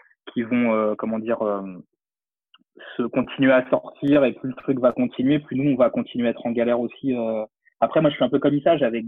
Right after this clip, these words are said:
grave bossé, euh, le dernier mois, euh, parce que j'étais censé partir les fin mars en, en Californie,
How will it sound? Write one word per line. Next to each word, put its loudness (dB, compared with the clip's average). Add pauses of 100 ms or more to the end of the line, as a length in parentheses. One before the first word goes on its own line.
(120)
grave 0
bossé, 0
euh, 2
le -2
dernier 0
mois, 0
euh, -6
parce -10
que -12
j'étais -8
censé -4
partir -2
les -4 (180)
fin -2
mars 0 (120)
en, -8
en -12
Californie, -4